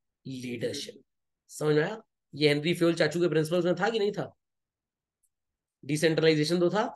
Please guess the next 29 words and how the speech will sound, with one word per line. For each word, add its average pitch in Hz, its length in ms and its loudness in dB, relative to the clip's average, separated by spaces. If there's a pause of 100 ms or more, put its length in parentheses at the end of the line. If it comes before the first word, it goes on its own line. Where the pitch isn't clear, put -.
(440)
डेलीगेशन 160 460 2
था 208 260 -6 (1120)
नहीं, 208 240 0
सेंट्रलाइजेशन, 190 640 2
डिसेंट-, 208 340 2
डेलीगेशन 208 400 4
था, 214 340 0 (180)
क्यों 226 120 6
नहीं 247 120 8
था 226 120 4
सर? 226 180 0 (360)
डेलीगेशन 254 500 4
एप्लीकेशन 190 580 0
है 165 80 6
basically। 151 480 -2 (360)
Authority 185 400 4
and 226 120 4
responsibility 220 540 2
था 240 80 6
कि 269 100 -2
नहीं 247 100 0
था? 165 280 -2
ऊपर 220 200 0
ही 220 60 0
था। 123 260 -2 (320)
तो 196 60 0
authority 190 520 2
and 226 80 0
responsibility 202 840 -2